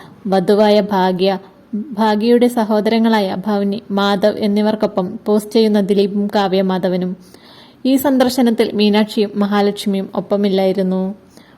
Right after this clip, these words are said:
മലയാളത്തിലെ സൂപ്പർ താരങ്ങളായ മമ്മൂട്ടി, മോഹൻലാൽ, ജയറാം എന്നിവർ ഭാര്യാസമേതമാണ് വിവാഹത്തിനെത്തിയത്.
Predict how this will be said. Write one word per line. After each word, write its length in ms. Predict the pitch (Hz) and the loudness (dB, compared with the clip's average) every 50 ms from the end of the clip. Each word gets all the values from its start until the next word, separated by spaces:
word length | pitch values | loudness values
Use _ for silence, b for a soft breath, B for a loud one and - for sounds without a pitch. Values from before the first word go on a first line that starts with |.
| B _ | B _
മലയാളത്തിലെ 760 | 247 247 247 254 269 269 277 294 285 294 294 277 277 269 262 | 0 0 2 2 4 4 2 2 0 0 0 2 2 2 0
സൂപ്പർ 400 | 269 - 254 233 220 233 220 220 | -2 -2 -2 -2 0 0 -2 -2
താരങ്ങളായ 600 | 226 247 233 233 233 226 233 226 220 214 190 - - | 0 0 0 0 0 0 0 0 0 0 -2 -2 -4
മമ്മൂട്ടി, 540 | - 202 202 196 196 202 202 196 196 185 - - | -6 -4 -4 -2 -2 -2 -4 -4 -4 -6 -6 -4
മോഹൻലാൽ, 540 | 202 196 196 196 196 208 202 196 196 185 - | -4 -4 -2 -2 -2 -2 -2 -2 -2 -4 -6
ജയറാം 460 | 196 - 202 202 196 196 196 190 - - | -4 -2 0 2 2 0 -2 -4 -6 -6
എന്നിവർ 380 | 202 196 196 202 196 190 - 185 - | -4 -4 -2 -2 -2 -4 -4 -6 -6
ഭാര്യാസമേതമാണ് 1040 | 202 196 190 190 190 196 208 202 226 214 202 208 202 190 208 208 202 190 180 185 185 185 | -4 -2 0 0 0 0 -2 -2 -2 -2 -2 -2 -2 -2 -2 -2 -2 -2 -2 -2 -2 -4
വിവാഹത്തിനെത്തിയത്. 840 | 180 175 185 190 190 208 196 214 196 202 190 196 196 190 180 185 | -2 -2 -2 -2 -2 -2 -4 -4 -4 -4 -4 -2 -4 -2 -2 -2